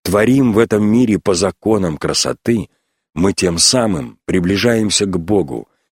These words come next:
делаем Божье дело. Одухотворенный труд человека-создателя запечатлевается в плодах его труда и стимулирует его труд, который в конечном счете воплощается в высококачественном продукте.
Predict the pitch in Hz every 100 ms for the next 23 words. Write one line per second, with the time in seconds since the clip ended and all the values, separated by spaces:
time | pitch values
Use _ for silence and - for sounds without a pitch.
0 | - 73 120 131 104 85 76 67 92 120
1 | 101 95 98 76 80 69 57 - _ _
2 | _ - 101 120 135 127 135 151 139 131
3 | - 143 135 - - 101 107 120 92 90
4 | 98 95 120 127 - 62 - - 101 120
5 | 131 127 120 127 143 131 - 117 - 120
6 | 113 101 120 107 110 110 95 104 104 135
7 | - 127 - - 139 143 151 175 139 107
8 | 80 87 87 82 - 87 - _ _ -
9 | 90 101 85 - - 78 135 143 - 117
10 | - - 78 - - _ _ - 85 -
11 | - - 123 120 82 - 55 - 69 80
12 | 101 92 90 - - - 95 - 82 78
13 | 73 76 64 - - -